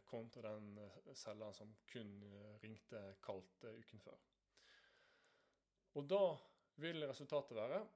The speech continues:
<clears throat> at du vil få flere innkommende henvendelser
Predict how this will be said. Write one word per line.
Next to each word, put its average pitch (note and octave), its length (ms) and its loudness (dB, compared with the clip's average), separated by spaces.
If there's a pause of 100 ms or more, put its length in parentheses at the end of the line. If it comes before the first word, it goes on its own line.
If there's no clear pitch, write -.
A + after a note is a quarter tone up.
(120)
<clears throat> G3 380 4 (1120)
at C#3+ 140 -6
du D#3+ 100 0 (160)
vil B2+ 100 -2
få C3 140 -4
flere C3 420 0
innkommende B2+ 380 -6
henvendelser B2+ 560 0